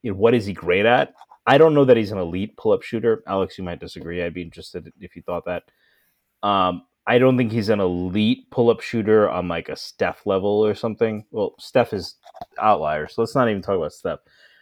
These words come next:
I don't know that he's gonna get much higher than thirty-five, thirty-six. So, like, let's say Dame level. But I think he's a good pull-up shooter. And I think that opens up a lot of other things he can do. I think I could see him being top twenty or top thirty, which I think is higher than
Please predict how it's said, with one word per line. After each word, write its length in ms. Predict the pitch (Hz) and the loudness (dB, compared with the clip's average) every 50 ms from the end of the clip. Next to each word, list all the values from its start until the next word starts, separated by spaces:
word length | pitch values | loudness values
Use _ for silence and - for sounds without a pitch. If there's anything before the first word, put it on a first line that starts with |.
| _ _ _ _ - | _ _ _ _ 2
I 100 | 131 139 | 4 4
don't 140 | 160 180 175 | 4 6 6
know 100 | 165 156 | 6 6
that 120 | 151 139 | 6 4
he's 160 | 127 127 113 | 4 0 -2
gonna 140 | 104 123 113 | 0 0 2
get 260 | 104 110 104 - - | 2 2 0 -2 -6
much 300 | - 98 98 101 - - - _ | -4 -2 -2 -2 -2 -4 -10 _
higher 400 | - - - - 98 98 98 104 | -10 -6 -2 0 2 4 2 2
than 160 | 95 95 90 | 0 -2 -6
thirty-five, 600 | 82 - 95 95 92 85 - - 90 85 87 82 - | -4 -4 -2 -2 -4 -4 -4 -2 -2 -2 -2 -2 -4
thirty-six. 680 | 95 90 85 - - - - 98 92 - - - - - _ _ _ _ | -4 -4 -4 -6 -10 -8 -8 -8 -8 -8 -12 -20 -20 -20 _ _ _ _
So, 160 | _ - 113 | _ -2 0
like, 200 | 101 90 82 - | 0 0 -2 0
let's 200 | - 117 104 - | 0 0 -2 0
say 100 | - 110 | -2 -4
Dame 380 | 92 80 - 92 90 90 90 92 | -4 -2 -4 -4 -4 -2 -2 -2
level. 380 | 101 104 104 117 120 147 - _ _ _ _ _ _ _ _ _ _ _ _ | -2 0 0 0 0 0 -4 _ _ _ _ _ _ _ _ _ _ _ _
But 220 | 131 120 - 131 139 | -4 2 4 4 6
I 40 | |
think 160 | 135 143 147 143 | 4 4 2 2
he's 120 | 127 107 | 2 2
a 60 | 110 | 0
good 320 | 92 82 - 95 104 117 - | -2 0 2 2 2 2 2
pull-up 260 | 131 113 101 90 - | 2 2 2 2 0
shooter. 380 | - - 95 87 82 85 101 - _ _ _ _ _ _ _ _ _ _ | -6 -12 -10 -8 -8 -10 -10 -14 _ _ _ _ _ _ _ _ _ _
And 100 | - 98 | -4 -2
I 80 | 101 107 | 0 0
think 120 | 104 104 | 2 2
that 120 | 98 95 80 | 2 2 2
opens 380 | 90 104 101 92 117 104 107 | 2 0 2 2 -2 0 2
up 160 | 113 104 - | 0 0 2
a 20 | 101 | 0
lot 260 | 92 90 87 87 92 | 0 2 2 2 2
of 80 | 95 92 | 0 0
other 220 | 92 95 90 87 | 0 -4 -6 -6
things 240 | 78 90 85 85 80 | -8 -10 -12 -12 -12
he 80 | 85 | -14
can 160 | 80 - 82 80 | -14 -14 -12 -8
do. 320 | 76 110 120 113 110 - - - | -4 -2 -2 -2 -2 -4 -4 0
I 120 | - 123 | 0 0
think 160 | 143 170 - - | 0 0 -4 -6
I 100 | - 101 | -6 -2
could 140 | 117 147 139 | -2 -2 -2
see 160 | - - 143 | -2 -2 -4
him 220 | 120 - 123 110 98 | -2 -2 -4 -4 -4
being 320 | 85 101 92 90 90 82 - _ | -2 -4 -4 -4 -6 -10 -14 _
top 280 | - - 98 92 - - | -10 -6 -6 -6 -6 -8
twenty 260 | - - 92 90 87 | -10 -10 -8 -8 -8
or 100 | 82 82 | -10 -10
top 340 | - - - 92 85 - _ | -10 -8 -8 -8 -8 -8 _
thirty, 280 | - 78 80 82 95 104 | -12 -10 -8 -8 -8 -6
which 200 | 101 98 92 - | -4 -4 -4 -4
I 100 | 82 85 | -6 -8
think 160 | 90 92 92 | -8 -8 -8
is 160 | 87 80 - _ | -10 -10 -12 _
higher 400 | _ - - 95 92 90 87 87 | _ -14 -10 -8 -6 -4 -4 -6
than 240 | 80 87 85 80 - | -6 -8 -12 -14 -16